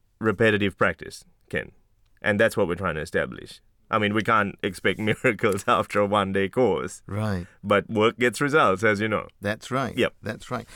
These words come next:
Speaker 2: Now, I carry a cane, and some people would have other little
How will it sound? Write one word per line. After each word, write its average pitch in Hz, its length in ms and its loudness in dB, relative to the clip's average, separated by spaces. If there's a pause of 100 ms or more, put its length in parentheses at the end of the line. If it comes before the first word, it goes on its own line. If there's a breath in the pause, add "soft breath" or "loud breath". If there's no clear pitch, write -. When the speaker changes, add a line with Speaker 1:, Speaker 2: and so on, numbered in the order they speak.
(220 loud breath)
Speaker 2:
Now, 131 160 -4
I 160 180 2
carry 139 400 0
a 98 60 -2
cane, 120 380 -4
and 92 180 -4
some 117 240 -4
people 107 440 -8
would 98 180 -6
have 95 520 -4
other 95 280 -4
little 92 500 -8